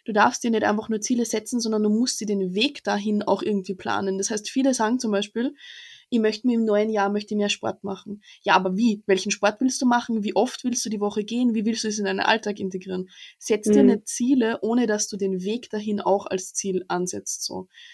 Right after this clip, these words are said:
Speaker 1: Oder ich will mich jetzt gesund ernähren. Ich will besser auf mein, ich weiß nicht, ich will mehr gesundes Essen mitnehmen in die Arbeit. Ja, okay, cool. So, äh. <laughs> Also wenn
Speaker 2: Ja,
Speaker 1: du
Speaker 2: ja.
Speaker 1: Ziele setzt, dann auf jeden Fall nicht einfach nur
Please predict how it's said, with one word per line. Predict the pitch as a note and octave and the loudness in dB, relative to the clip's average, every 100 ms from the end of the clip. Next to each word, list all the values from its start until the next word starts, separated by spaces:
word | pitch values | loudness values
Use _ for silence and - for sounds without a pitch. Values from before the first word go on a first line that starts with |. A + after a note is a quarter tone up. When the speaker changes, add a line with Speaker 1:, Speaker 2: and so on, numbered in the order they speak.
| - | -2
Speaker 1:
Oder | G#3+ A3 | 0 2
ich | A3 | 2
will | A#3+ | 4
mich | A3+ | 2
jetzt | A3 | 0
gesund | G#3+ A3+ G#3+ | -2 0 0
ernähren. | G#3 G3+ F#3+ F#3 _ - | 2 2 2 0 _ -4
Ich | G#3 | 0
will | A3+ | 0
besser | G#3 G3+ - G#3+ | 2 0 2 4
auf | - G#3 | 2 2
mein, | G3+ F#3+ | 0 0
ich | F#3 G3 | -2 -2
weiß | G3 | -2
nicht, | G3 | 0
ich | G3 | 0
will | G3 G3 | 0 0
mehr | G3 G3 G3 G3 | 0 0 0 0
gesundes | G#3 G#3+ G#3 | -2 -2 -2
Essen | G3+ - G3+ | -2 0 -2
mitnehmen | G3+ F#3+ F#3 | 0 0 0
in | F#3 | 0
die | F#3 | 0
Arbeit. | E3+ F3+ F3 _ | 0 0 -6 _
Ja, | F3 | -6
okay, | F3 G#3 - | -4 -8 -2
cool. | G3+ F3+ - - _ _ _ | -4 -4 -16 -20 _ _ _
So, | - F#3+ - | 2 4 4
äh. | G3 | 2
<laughs> | F#3 A#3+ A#3+ A3 - - - - - | 2 2 4 2 -2 -16 -14 -16 -2
Also | G#3 G3+ | 2 6
wenn | G3+ | 6
Speaker 2:
Ja, | A3 | 8
Speaker 1:
du | A3+ | 8
Speaker 2:
ja. | |
Speaker 1:
Ziele | G#3+ B3 A3 | 6 4 0
setzt, | G#3+ G3 G#3 _ | 0 -2 -6 _
dann | A3 G#3+ | -4 -4
auf | G#3 | -2
jeden | G#3 G#3+ | -4 -4
Fall | - G3+ | -4 -4
nicht | G3 G3 G#3 G3+ | -2 -2 -4 -2
einfach | G3+ G3+ G#3 G#3 | -4 -4 -6 -2
nur | G3+ A3 C4 | 0 2 2